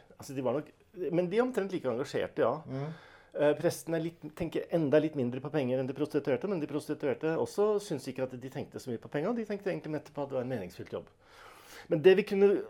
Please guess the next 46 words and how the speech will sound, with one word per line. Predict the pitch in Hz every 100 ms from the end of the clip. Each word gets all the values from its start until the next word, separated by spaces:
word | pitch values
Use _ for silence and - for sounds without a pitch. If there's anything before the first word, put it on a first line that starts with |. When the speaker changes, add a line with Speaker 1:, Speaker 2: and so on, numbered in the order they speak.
| -
Speaker 1:
og | 170
tilbake | 175 151 135 160
til | 165
digitaliseringen | 156 156 160 160 131 160
da. | 202 127 -
Speaker 2:
Mm. | 147 175 196
Speaker 1:
Så | - 160 - - -
det | 151 139 131 143 151
som | 180
var | 139 123
poenget | - 139 143
vårt | 202 202
egentlig, | 120 120 185 175
var | 127
ikke | 120 160
disse | 147 151 - -
tallene | - 110 113 127
i | 131
seg | 156
selv. | - 202 170
Det | 131
vi |
prøvde | 131 135
å | 135
se | 131
Speaker 2:
Det |
var | 127
Speaker 1:
på |
Speaker 2:
ikke | 139
Speaker 1:
var | 131
Speaker 2:
resultatet | 123 131 113 98 113
eller | 107
svaret | 107 110 95 107
som | 123 120
du |
kom, | 113 107
kom | 110 107 - - -
Speaker 1:
Nei, | 139 135 135 110
Speaker 2:
med? | 104 160
Speaker 1:
vi | 151
var | 175
opptatt | 147 - - 165
av, | - 143 151
kan | - 160
det | 156 170
være | 190 175 143 107 135 214